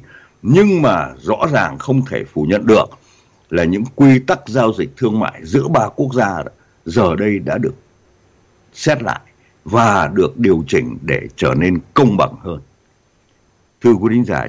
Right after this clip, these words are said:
chính vì vậy mà ngay sau khi, ờ, hôm thứ Ba đó, ngay sau khi mà ba đại diện của ba quốc gia ký kết cái phần phụ đính để mà hoàn chỉnh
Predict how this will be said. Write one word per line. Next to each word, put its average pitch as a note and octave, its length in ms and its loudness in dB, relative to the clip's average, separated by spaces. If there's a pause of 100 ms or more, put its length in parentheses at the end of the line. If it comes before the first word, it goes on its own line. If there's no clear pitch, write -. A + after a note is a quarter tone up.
chính C3 240 2
vì G#2 100 0
vậy C2+ 360 -4
mà D#2 340 -2
ngay D3 420 2
sau C3+ 240 2
khi, B2+ 320 4 (640)
ờ, D#2 380 -2
hôm G#2 320 4
thứ C#3+ 120 2
Ba B2+ 280 4
đó, A#2 100 -4 (840)
ngay B2+ 280 4
sau B2+ 180 0
khi A#2+ 300 0
mà D2+ 460 -4 (440)
ba C3 300 4
đại G2 200 0
diện E2 260 -4
của - 140 -10
ba G#2 160 0
quốc C3 220 -4
gia G2+ 220 0
ký D#3 360 2
kết F3+ 240 2 (360)
cái D#3 120 2
phần F2+ 320 -2 (100)
phụ D2+ 160 -6
đính G#2 260 2
để D2+ 100 0
mà A1+ 120 -6
hoàn G2 320 0
chỉnh F2 260 0